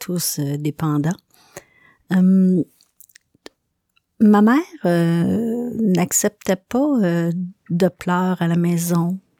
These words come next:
euh, autant, euh, de, de, de, d'apitoiement.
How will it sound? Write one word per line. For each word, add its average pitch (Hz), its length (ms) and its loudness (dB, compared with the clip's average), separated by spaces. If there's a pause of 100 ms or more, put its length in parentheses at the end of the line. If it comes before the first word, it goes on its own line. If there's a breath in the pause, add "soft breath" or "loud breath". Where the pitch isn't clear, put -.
(120)
euh, 190 240 -2
autant, 196 1040 0
euh, 170 760 -2
de, 190 180 -6
de, 208 160 -10
de, - 280 -10 (220)
d'apitoiement. 190 760 -2